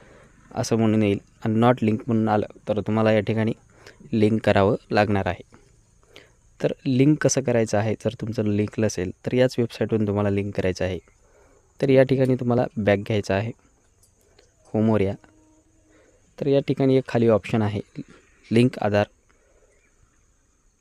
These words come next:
खाली घ्या. तर या ठिकाणी तुम्ही पाहू शकता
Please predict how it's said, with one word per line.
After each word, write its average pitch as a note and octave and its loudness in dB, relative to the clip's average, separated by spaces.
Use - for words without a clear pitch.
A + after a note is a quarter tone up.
खाली G#2 -4
घ्या. G#2 -4
तर B2+ -6
या C3 2
ठिकाणी C3 0
तुम्ही B2 0
पाहू A2+ 0
शकता A2+ -8